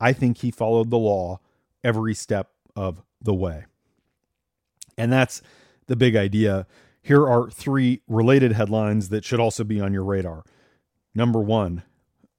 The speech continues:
the White House has taken extraordinary steps over the past two years to block details of Trump's phone calls with foreign leaders from becoming public, following embarrassing disclosures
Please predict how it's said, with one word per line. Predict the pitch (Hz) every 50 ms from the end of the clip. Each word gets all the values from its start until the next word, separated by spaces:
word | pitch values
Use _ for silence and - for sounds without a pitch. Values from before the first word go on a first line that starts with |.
| _
the | - 110 113 123
White | 117 117 135 143 147
House | 135 143 127 127 120 - -
has | 120 107 - - -
taken | - - 139 120 - 120 110 107 -
extraordinary | - 113 - - - - - 147 139 147 151 147 131 113 107
steps | - - - 117 110 - - -
over | - 107 95 101
the | 101
past | - - 117 107 101 - - - -
two | - - 139
years | 117 104 107 110 104 98 90 92 90 - -
to | - 117
block | 98 110 107 110 113 110 _
details | - 117 117 - 123 107 104 104 - _ - - _ _ _ _ _
of | 110 107
Trump's | - - 143 135 - -
phone | - 135 139 143
calls | 131 - 120 110 107 104
with | 117 110
foreign | - - 113 113 110 107 107
leaders | 110 113 110 104 -
from | - - 104 95
becoming | 104 95 - 104 101 98 92
public, | - - 107 101 98 87 - _ _ _ _ _ _ _ _
following | _ - 135 131 123 120 117 113
embarrassing | 110 104 95 113 117 131 135 - - 120 113
disclosures | 104 95 - - 123 117 117 107 110 113 98